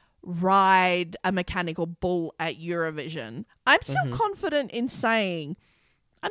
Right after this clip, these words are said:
Speaker 1: not sure if it was Peter, Sue or Mark with that guitar, but I find it to be the most, uh, phallic thing we've ever seen on the Eurovision stage. I'm just saying it.
Speaker 2: Phallic can be a good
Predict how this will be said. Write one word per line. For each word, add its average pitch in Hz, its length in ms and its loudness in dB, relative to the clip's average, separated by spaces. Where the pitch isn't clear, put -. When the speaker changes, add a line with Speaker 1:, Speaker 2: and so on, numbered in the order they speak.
Speaker 1:
not - 100 -4
sure 370 280 2
if 320 120 -2
it 294 120 -2
was 247 400 -6
Peter, 277 320 -2
Sue 330 320 -6
or 302 260 2
Mark 175 560 -4
with 202 180 0
that 202 180 2
guitar, 208 600 4
but 277 260 2
I 294 220 4
find 415 280 -2
it 349 160 -6
to 349 140 -2
be 277 400 -2
the 240 120 -2
most, 214 680 -4
uh, 208 400 2
phallic 240 340 -2
thing 226 260 -4
we've 214 200 -4
ever 196 160 -2
seen 190 300 -6
on 226 180 0
the 165 180 -6
Eurovision 156 500 -8
stage. 143 520 -10
I'm 220 140 -6
just 214 160 -8
saying 214 300 -6
it. 156 120 -10
Speaker 2:
Phallic 294 560 2
can 254 200 0
be 220 140 2
a 202 60 4
good 202 440 2